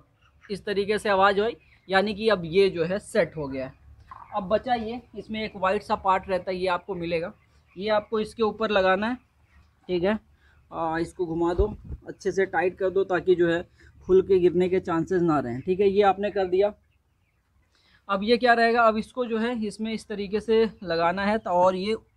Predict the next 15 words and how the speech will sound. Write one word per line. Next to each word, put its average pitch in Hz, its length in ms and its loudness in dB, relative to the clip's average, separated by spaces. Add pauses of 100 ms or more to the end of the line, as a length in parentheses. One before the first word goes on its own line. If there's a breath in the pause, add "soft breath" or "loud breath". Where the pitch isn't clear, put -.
white 190 320 -2
वाले 196 220 0
part 175 260 -4
को 196 140 -6
ऊपर 160 240 -2
लेना 123 260 -8
है, 117 140 -12
ये, 190 220 -6 (960 loud breath)
ये 185 120 2
कर 202 200 2
दिया 208 220 2 (440)
और 160 280 -2
ये 160 200 2
कर 135 180 -8
दिया। 123 200 -12